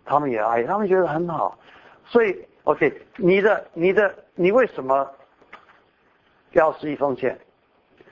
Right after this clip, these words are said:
啊，你为什么要施予？弟兄姊妹，然后耶稣，呃，圣经说要施予奉献。至少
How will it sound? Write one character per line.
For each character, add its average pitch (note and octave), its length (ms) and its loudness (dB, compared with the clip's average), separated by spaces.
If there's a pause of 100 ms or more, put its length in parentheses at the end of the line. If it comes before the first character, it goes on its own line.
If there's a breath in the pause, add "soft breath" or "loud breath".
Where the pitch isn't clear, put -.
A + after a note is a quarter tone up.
(440 soft breath)
啊， C#3+ 280 2 (840)
你 D#3 160 0
为 F#3 120 4
什 C3+ 120 -6
么 C#3 80 -2
要 C#3+ 100 0
施 E3 160 -8
予？ C#3+ 140 -2
弟 F#3 160 0
兄 F3 100 4
姊 C3+ 60 -2
妹， C3 400 0
然 A2 80 -14
后 B2 160 -6
耶 C#3 160 2
稣， D3 240 -8 (180)
呃， B2 240 2
圣 D#3+ 260 0
经 D3+ 120 -2
说 D#3 160 4
要 D3 140 2
施 - 180 -12
予 C3 40 -8
奉 C3+ 160 -4
献。 B2+ 280 -4 (400 soft breath)
至 B3+ 240 2
少 C3+ 400 -2